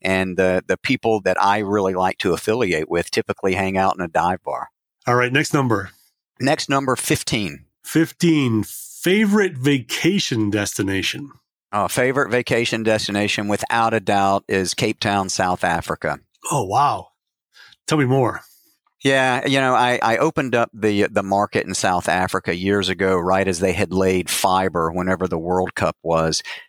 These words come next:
Speaker 1: And I had an employee working for me that said, you know, "Hey, Jack, this is the next opportunity in a country that's really been in the dark ages now that they have fiber."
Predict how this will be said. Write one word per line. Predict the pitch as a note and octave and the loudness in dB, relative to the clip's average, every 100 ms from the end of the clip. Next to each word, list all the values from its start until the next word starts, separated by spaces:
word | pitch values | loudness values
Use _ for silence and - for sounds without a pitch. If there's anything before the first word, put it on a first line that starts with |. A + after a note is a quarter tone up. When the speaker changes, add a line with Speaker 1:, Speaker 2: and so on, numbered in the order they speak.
| - | -4
Speaker 1:
And | F#2+ | 0
I | F#2+ | 0
had | A2 G2+ | 2 0
an | F#2+ F#2 | 0 -4
employee | E2+ - D3+ A#2+ | -4 -2 2 2
working | G2 G2+ G#2+ A#2 G2 | 2 0 0 -2 -4
for | F#2+ | -4
me | F2 F2+ F2 E2+ | -2 0 2 2
that | E2+ F2 | 0 -2
said, | - F#2 F2+ | 0 -2 0
you | |
know, | F2+ | -2
"Hey, | G2 F#2+ | -2 -2
Jack, | G2 F2 - | 0 0 0
this | G2+ C3 | -2 -2
is | G#2+ | -2
the | G2 | 0
next | G2 - | -2 0
opportunity | F2 F2+ E2 - G2+ F#2+ E2 E2+ | 0 0 -2 -4 -2 -2 -2 0
in | E2+ | 0
a | D2+ | -4
country | - G2+ F#2+ F2+ F2 | -2 -2 -2 -2 -2
that's | D#2+ E2 G2 | -2 -4 -2
really | G2+ F#2 E2+ | 0 0 -2
been | F#2 F2+ | -4 -4
in | D#2+ | -6
the | |
dark | - G2+ F#2+ - | 0 0 0 0
ages | E2 D#2+ E2 F2 | -2 -2 -6 -2
now | F2+ | -2
that | E2+ - | -2 -2
they | E2+ | -2
have | F2+ D#2 | -2 -2
fiber." | - F2 F2 F2+ C2+ | 0 0 0 -2 -6